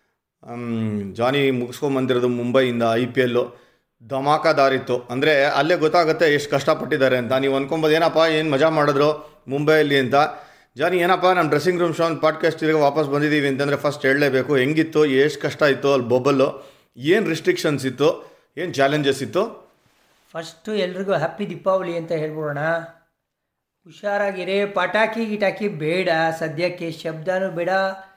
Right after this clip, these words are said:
Speaker 2: ಆ, ಶಬ್ದ ಮಾಲಿನ್ಯನೂ ಬೇಡ, ಪೊಲ್ಯೂಷನ್ನು ಬೇಡ.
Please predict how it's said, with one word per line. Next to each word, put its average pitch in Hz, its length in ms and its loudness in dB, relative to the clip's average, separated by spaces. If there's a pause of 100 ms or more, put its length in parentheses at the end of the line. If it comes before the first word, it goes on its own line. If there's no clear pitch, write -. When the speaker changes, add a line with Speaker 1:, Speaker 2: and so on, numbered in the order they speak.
(260)
Speaker 2:
ಆ, 143 140 -16
ಶಬ್ದ 165 280 -12
ಮಾಲಿನ್ಯನೂ 208 680 -2
ಬೇಡ, 185 180 -4
ಪೊಲ್ಯೂಷನ್ನು 196 720 -6
ಬೇಡ. 151 240 -6